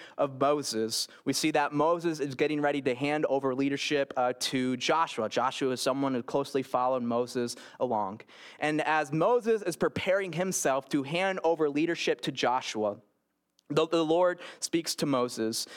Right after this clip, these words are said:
And, and we see in Deuteronomy chapter thirty-one, verse sixteen, it reads, "And the Lord said to Moses, 'Behold, you are about to lie down with your fathers.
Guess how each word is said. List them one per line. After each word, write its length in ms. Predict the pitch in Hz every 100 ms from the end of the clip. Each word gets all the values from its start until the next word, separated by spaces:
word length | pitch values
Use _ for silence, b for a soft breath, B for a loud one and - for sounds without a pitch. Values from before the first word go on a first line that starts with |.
| B -
And, 180 | 143
and 160 | 143 143
we 100 | 175
see 340 | - 190 185
in 220 | 175 143 143
Deuteronomy 500 | 165 196 170 175 165
chapter 380 | - 160 160
thirty-one, 720 | 156 151 143 139 120 113 117
verse 240 | 117 131 -
sixteen, 600 | 135 - - 117 104 107 _ _ _ _ _ _
it 100 | 143
reads, 200 | 143 139
"And 140 | 156 151
the 40 |
Lord 380 | 147 180 233 240
said 240 | - 196
to 100 | 185
Moses, 600 | 170 139 120 101 76 - - _ _ _
'Behold, 500 | 156 156 160 92 - _ _ _ _
you 160 | 143 151
are 100 | 147
about 360 | 143 220 -
to 100 | 170
lie 260 | 143 143 160
down 360 | 143 139 139
with 180 | 131 127
your 100 | 131
fathers. 600 | - 113 98 95 - -